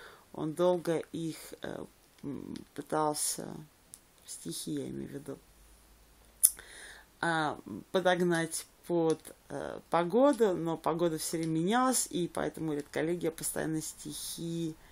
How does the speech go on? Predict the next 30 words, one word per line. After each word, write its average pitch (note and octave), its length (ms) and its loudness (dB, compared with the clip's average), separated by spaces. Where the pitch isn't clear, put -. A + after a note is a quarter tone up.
отклоняла. D3 1000 -2
Николай F3 480 4
Носова, D#3 380 2
насколько - 380 -6
я D3 40 -6
помню, D#3+ 300 -2
рассказ, F#3 480 2
но E3+ 80 2
вот D3 120 -4
не E3 80 -2
спрашивайте - 600 -2
меня, D#3+ 320 -2
как - 360 -4
рассказ D#3 640 -4
называется. D3 680 -4
Но F#3+ 340 6
стихи C4 680 6
я E3+ 200 2
помню A3 380 4
до E3+ 180 2
сих - 240 -6
пор. D3 260 4
Э, C#3 240 -4
стихи - 420 0
в A#3+ 60 4
окончательной F#3+ 680 2
редакции G3 500 2
звучали F3+ 460 2
следующим E3+ 560 -2
образом. - 480 -6